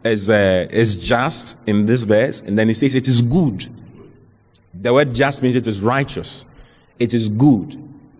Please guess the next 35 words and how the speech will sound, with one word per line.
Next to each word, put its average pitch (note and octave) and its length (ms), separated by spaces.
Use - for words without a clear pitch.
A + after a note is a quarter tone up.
Two D#3 160
verses C#3+ 320
after, B2 240
look C#3 100
at C3 80
verse A2 160
fourteen. F#2+ 480
"For B2+ 100
we C3+ 140
know D#3+ 140
that D3+ 120
the C#3 80
law D3+ 160
is C#3 140
spiritual." - 500
The B2+ 100
law D#3+ 140
is D#3 120
spiritual. C#3+ 540
It C3+ 120
is D3 100
spiritual. F#3 380
But D3 400
the D#3+ 80
problem A3 360
with - 100
the C3+ 80
law D3 120
is B2 100
that A2+ 200
it F3 200
can't A3+ 420
make F3+ 340
anybody D3+ 380
good. A2+ 260